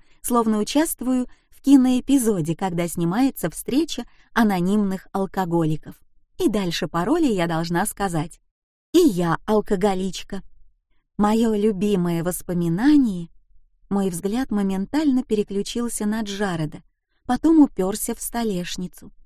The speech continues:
Это конкретное воспоминание было для меня бесценно,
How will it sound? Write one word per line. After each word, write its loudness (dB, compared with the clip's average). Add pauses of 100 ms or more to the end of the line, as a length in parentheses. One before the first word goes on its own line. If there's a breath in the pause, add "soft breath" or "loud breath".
(380)
Это 0
конкретное -2
воспоминание -2 (400)
было 8
для 0
меня 0
бесценно, -6